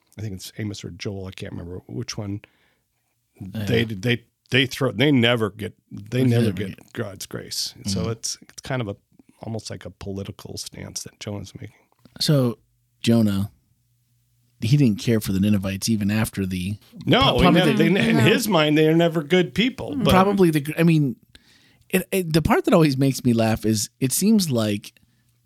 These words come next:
Speaker 2: he's childish in the fact that he's like, well, was totally selfish. "I don't wanna do this, and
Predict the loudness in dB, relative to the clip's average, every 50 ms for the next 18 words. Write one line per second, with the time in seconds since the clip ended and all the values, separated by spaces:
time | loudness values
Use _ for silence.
0 | _ _ _ _ _ -6 -2 0 2 0 0 -2 -4 0 2 2 2 2 2 0
1 | 0 0 0 0 -2 -2 -2 -2 -2 -2 -2 -4 -2 -4 -4 -4 -4 -6 -4 0
2 | 0 0 0 -2 -4 -8 _ -4 -2 -2 -2 -4 -6 -6 -6 -6 -6 -6 -8 -10
3 | -14 _ _ _ _ _ _ -6 -4 -4 -2 2 4 4 4 4 2 0 0 0
4 | 0 0 -2 -4 -6 -4 -2 0 2 2 2 0 -2 -2 0 0 0 0 0 0
5 | 0 -2 -2 -4 -4 -6